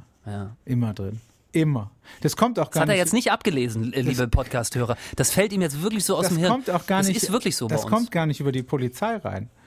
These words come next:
Speaker 2: D-,
Speaker 1: Das
Speaker 2: die
Speaker 1: siehst
Speaker 2: wissen
Speaker 1: du
Speaker 2: das,
Speaker 1: einfach, ne? Das
Speaker 2: die
Speaker 1: siehst du auf dem
Speaker 2: Nein, das weiß man. Also das,
Speaker 1: <laughs>
Speaker 2: da braucht man, das kann man einfach immer, das könnte man so die Station Voice könnte das eigentlich dazu sagen. Ist jeden Nachmittag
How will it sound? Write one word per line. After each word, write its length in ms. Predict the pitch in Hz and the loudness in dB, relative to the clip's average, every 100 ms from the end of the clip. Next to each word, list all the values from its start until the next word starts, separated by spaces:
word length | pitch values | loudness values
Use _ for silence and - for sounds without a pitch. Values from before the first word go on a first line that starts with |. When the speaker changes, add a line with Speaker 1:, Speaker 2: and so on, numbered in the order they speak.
| - - _ 156 | -20 -20 _ -2
Speaker 2:
D-, 60 | |
Speaker 1:
Das 60 | 156 | 0
Speaker 2:
die 80 | 151 | 2
Speaker 1:
siehst 120 | 269 | 2
Speaker 2:
wissen 100 | 240 | 2
Speaker 1:
du 60 | 208 | 2
Speaker 2:
das, 60 | 208 | 2
Speaker 1:
einfach, 240 | 160 127 | 2 0
ne? 80 | 135 | 2
Das 100 | 165 | 0
Speaker 2:
die 60 | 175 | 2
Speaker 1:
siehst 260 | - - | 0 0
du 80 | 151 | 0
auf 80 | 131 | 0
dem 220 | 139 135 | -2 0
Speaker 2:
Nein, 240 | 170 247 233 | 2 2 2
das 180 | - 156 | 0 0
weiß 300 | 156 202 - | 0 -2 -2
man. 220 | 135 147 | -4 0
Also 180 | 151 160 | 0 2
das, 160 | 160 | 2
Speaker 1:
<laughs> 640 | 226 262 - 220 220 - - | 2 2 2 0 0 -2 -2
Speaker 2:
da 60 | |
braucht 240 | 165 196 208 | 2 2 2
man, 180 | 214 196 | 0 -2
das 120 | - | -2
kann 100 | 233 | 0
man 100 | 214 | 0
einfach 220 | 214 208 | 0 0
immer, 140 | 220 185 | 0 -2
das 140 | 139 | 0
könnte 180 | 214 196 | -2 0
man 100 | 202 | -2
so 80 | 190 | -2
die 100 | 180 | -2
Station 400 | - 190 262 214 | 0 0 2 0
Voice 220 | 143 127 | 0 -2
könnte 240 | - 147 151 | -2 -2 -2
das 80 | |
eigentlich 420 | 143 135 131 135 - | -2 -4 -6 -8 -8
dazu 320 | 117 - 120 | -8 -6 -8
sagen. 320 | 113 107 110 | -6 -6 -8
Ist 140 | 117 | -4
jeden 420 | 156 170 185 175 156 | 0 0 0 -2 -2
Nachmittag 460 | 151 156 123 120 | -4 -6 -6 -8